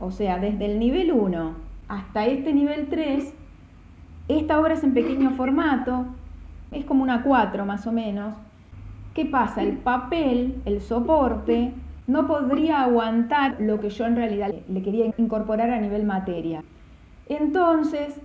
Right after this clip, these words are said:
lo que se me ocurrió fue, dado que sí o sí la obra a mí me estaba hablando y me pedía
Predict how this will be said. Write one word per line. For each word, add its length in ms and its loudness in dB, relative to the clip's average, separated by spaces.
lo 160 -4
que 80 -4
se 100 -6
me 120 2
ocurrió 580 0
fue, 400 2
dado 360 2
que 120 2
sí 240 0
o 80 0
sí 260 -2
la 160 4
obra 380 2
a 100 0
mí 260 4
me 60 4
estaba 300 0
hablando 400 2
y 20 2
me 140 -2
pedía 640 2